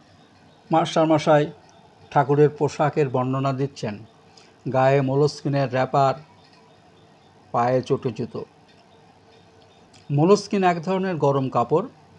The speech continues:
বেলুড় মঠে থাকার সময় এক, এর এক টুকরো আমাদের দেখানো হয়েছিল। মানে ভূতেশানন্দ স্বামী বলছেন এটি। মোলস্কিনের যে কী জিনিসটা, এখনকার মানুষ তো এটা জানে না। ঠাকুর সহস্রবদন,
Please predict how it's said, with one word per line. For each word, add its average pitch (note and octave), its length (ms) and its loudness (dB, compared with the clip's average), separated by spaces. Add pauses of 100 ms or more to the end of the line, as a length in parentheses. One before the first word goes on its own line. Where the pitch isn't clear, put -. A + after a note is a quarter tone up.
(260)
বেলুড় E3 320 4
মঠে F#3 260 -2
থাকার D#3+ 320 -6
সময় D#3+ 420 -4 (360)
এক, D#3 140 -2 (180)
এর F#3+ 240 2
এক E3+ 340 0 (100)
টুকরো F#3 340 0
আমাদের D#3 380 2
দেখানো B2 340 -4
হয়েছিল। G#2+ 360 -8 (340)
মানে F3+ 140 -4
ভূতেশানন্দ D3 580 -6
স্বামী A#2 280 -6
বলছেন G#2+ 320 -8
এটি। G#2+ 240 -14 (840)
মোলস্কিনের D#3 560 -2
যে C#3+ 120 -6
কী C#3+ 140 -6
জিনিসটা, C3+ 460 -8 (400)
এখনকার D#3 440 -4
মানুষ D3+ 260 -4
তো E3 80 -10
এটা D#3+ 120 -6
জানে E3 280 -4
না। A#2+ 200 -10 (1200)
ঠাকুর F3 260 2
সহস্রবদন, B2+ 840 -2